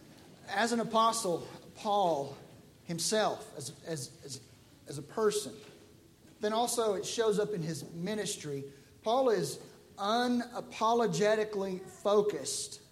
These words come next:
on three things. First of all, he's focused on the person and work of Jesus Christ.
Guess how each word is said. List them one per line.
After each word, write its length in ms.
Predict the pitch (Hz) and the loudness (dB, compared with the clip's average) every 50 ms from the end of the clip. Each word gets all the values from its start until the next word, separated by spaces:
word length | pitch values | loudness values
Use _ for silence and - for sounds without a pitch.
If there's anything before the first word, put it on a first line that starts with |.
| - - - - - - _ - | -20 -20 -20 -20 -20 -20 _ -8
on 160 | 170 170 165 | -6 -6 -4
three 200 | 170 180 185 185 | -2 -2 -2 -2
things. 640 | 180 - 185 175 160 135 113 - - - - - - - - - - - - - - - - - - - | -2 -4 -4 -4 -4 -6 -8 -10 -12 -12 -12 -14 -16 -18 -20 -20 -20 -20 -20 -20 -20 -20 -20 -20 -16 -2
First 240 | - 214 214 214 214 | 0 0 0 0 2
of 60 | 190 | 4
all, 180 | 202 202 196 185 | 4 4 4 4
he's 260 | 196 196 185 180 - | 0 -2 -4 -6 -4
focused 480 | - 208 208 214 208 208 180 - - - | 0 2 2 2 2 2 -2 -4 -6 -6
on 260 | 190 185 185 180 180 160 | -6 -4 -2 -2 -2 -4
the 80 | 160 | -6
person 880 | - - - - - 220 214 226 240 226 - - 269 262 254 254 262 262 - - - - - - - - - | -6 -8 -14 -12 -6 -2 -2 0 0 -2 -2 -2 -2 -2 -2 -2 -4 -6 -10 -16 -20 -20 -20 -20 -20 -16 -10
and 300 | 170 160 156 151 147 143 | -8 -8 -6 -6 -6 -4
work 480 | 156 175 196 214 226 220 220 - - - - - - - - - - - - - - | -2 0 2 2 2 0 -2 -6 -12 -14 -16 -20 -20 -20 -20 -20 -20 -20 -20 -12 -8
of 160 | 175 170 151 | -6 -6 -4
Jesus 400 | 131 139 175 180 160 165 170 - | -4 -6 -6 -6 -6 -6 -8 -10
Christ. 640 | - - - 165 139 117 - - - - - - - | -10 -8 -6 -6 -6 -6 -8 -10 -10 -10 -10 -12 -16